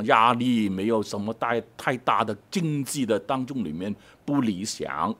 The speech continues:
什么我们就住在这个地方，天气啊还是很好，水啊很干净，什么都很好。但是不一定，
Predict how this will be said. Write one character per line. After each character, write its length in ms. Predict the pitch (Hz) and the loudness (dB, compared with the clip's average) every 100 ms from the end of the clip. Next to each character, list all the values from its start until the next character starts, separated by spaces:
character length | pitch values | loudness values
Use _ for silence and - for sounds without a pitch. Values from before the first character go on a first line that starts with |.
| - | -12
什 140 | - 117 | -2 2
么 120 | 131 | 2
我 120 | 127 | 2
们 180 | 107 110 | 0 -2
就 220 | 135 117 | 0 0
住 180 | 104 143 | 0 -2
在 140 | 127 110 | -2 -2
这 80 | |
个 100 | - | -4
地 160 | 104 120 | -6 -2
方， 220 | 135 131 - _ | -2 -2 -6 _
天 260 | - 156 143 | -2 -2 -2
气 220 | - 139 | -2 -2
啊 80 | - | 0
还 160 | 104 | -4
是 140 | - 107 | -4 -4
很 240 | 92 147 | -4 -6
好， 400 | - 85 78 117 - - | -4 0 4 4 2 -10
水 340 | - - 82 123 | -6 -4 0 2
啊 80 | 110 | 2
很 220 | 87 85 | -2 -4
干 260 | 123 117 | -2 -2
净， 260 | 120 220 104 - - - | 0 -2 -2 -6 -20 -14
什 160 | - 131 | -2 0
么 140 | 170 | 0
都 140 | 196 190 | -2 -2
很 180 | 110 | -2
好。 260 | 110 - - - _ _ _ _ | -4 -6 -8 -12 _ _ _ _
但 220 | - 131 113 | 4 6 4
是 320 | - 127 82 - _ _ _ _ _ _ - | 2 2 2 -6 _ _ _ _ _ _ -14
不 200 | 73 90 | -10 -4
一 160 | 120 | -2
定， 280 | 123 120 80 | 2 2 0